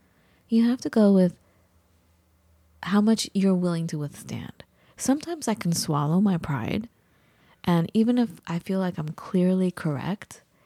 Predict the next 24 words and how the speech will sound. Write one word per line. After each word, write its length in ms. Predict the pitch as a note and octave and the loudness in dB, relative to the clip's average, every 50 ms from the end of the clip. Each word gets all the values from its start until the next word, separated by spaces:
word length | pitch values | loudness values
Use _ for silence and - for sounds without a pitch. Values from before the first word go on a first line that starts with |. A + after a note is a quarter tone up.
| _ _ _ | _ _ _
and 120 | F3+ F3 | 0 0
the 60 | F3 D#3+ | 0 -2
person 400 | - - E3+ E3+ E3+ - F#3 F#3 | -2 -4 -4 -4 -4 -4 -4 -4
is 220 | F#3 F3 E3 - _ _ | -4 -4 -4 -8 _ _
totally 400 | - - F3+ - F3 F#3 G3+ G#3+ | -12 -8 -4 -2 0 0 2 0
messing 580 | G3+ F#3+ F3+ E3+ - - G3+ G3+ G#3 G#3 G3+ A#3 - - - - _ _ | 2 0 -2 -2 0 0 0 2 2 0 0 -2 -6 -10 -12 -12 _ _
me, 260 | - F#3+ G3+ G#3 G#3 - | 0 2 2 2 2 0
with 220 | - G3 F#3+ F#3+ - | 0 0 0 0 0
me 420 | F#3 F#3+ G3 G#3 A3+ B3 C#4+ C4+ - _ _ _ _ _ _ _ _ _ _ | 0 0 2 2 0 0 -2 -6 -10 _ _ _ _ _ _ _ _ _ _
and 140 | G3 G3 F#3 | 2 2 4
not 180 | F3 D#3 E3 | 2 2 2
understanding 680 | F3+ F#3+ G3 A3 A#3 A3+ - - A3 A3 A3 A3+ A3+ A3 | 0 0 0 -2 -2 -4 -2 -2 0 0 2 2 2 2
and 200 | G3+ F3 D#3 D3+ - - - - - - _ | 0 0 -2 -4 -6 -12 -20 -20 -20 -20 _
just 220 | - G3+ F#3 - - | -4 -2 -2 -2 0
being 200 | G3+ G3 F#3+ F#3+ | 0 0 2 0
a 60 | F3+ | 0
jerk 460 | E3+ - E3+ D#3+ E3 G#3 B3 - - | -2 -2 0 0 0 0 -2 -2 -2
and 140 | F#3 F3 E3 | 0 0 2
not 280 | E3+ D#3+ E3 F3 F#3 - - - - - _ _ _ _ _ | 4 4 4 4 2 0 -4 -14 -20 -20 _ _ _ _ _
even 440 | G3+ G3+ F#3+ F#3+ F#3 F3 E3+ F3+ F3+ | 4 4 4 4 4 2 2 0 2
willing 400 | F3 E3+ D#3+ D#3+ E3+ F#3 G#3+ A#3 | 2 0 0 0 -2 -2 -2 -2
to 200 | - - C4+ - | -4 -6 -6 -4
understand 560 | A#3+ A#3+ B3 C4 B3 - - B3 B3 A#3+ C4 | -4 -4 -4 -4 -6 -4 -2 -2 -2 -2 -2
me, 300 | C4 B3+ C4 C#4+ C#4+ - | -4 -4 -4 -6 -8 -12